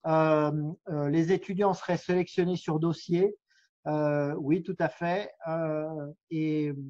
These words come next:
ouais, voilà. Donc, euh, oui, oui, euh, c'est probablement comme ça que ça va, que ça va, que ça va marcher. Donc, c'est un fonctionnement qui est un peu différent pour nous à l'unil que ce qui se fait d'habitude, mais,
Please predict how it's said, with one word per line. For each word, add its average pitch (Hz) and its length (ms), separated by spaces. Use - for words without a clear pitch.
ouais, 175 160
voilà. 165 280
Donc, 143 260
euh, 139 640
oui, 156 140
oui, 175 300
euh, 143 140
c'est - 160
probablement 175 580
comme 165 180
ça 175 180
que - 80
ça 151 120
va, 143 440
que 151 60
ça 143 180
va, 139 480
que 143 100
ça - 140
va 139 140
marcher. 139 400
Donc, 143 100
c'est - 100
un 151 100
fonctionnement 196 380
qui 196 120
est - 20
un 160 80
peu 175 120
différent 175 440
pour 156 160
nous 175 260
à 151 100
l'unil 175 360
que 180 80
ce - 100
qui 151 100
se - 100
fait 160 120
d'habitude, 156 500
mais, 151 440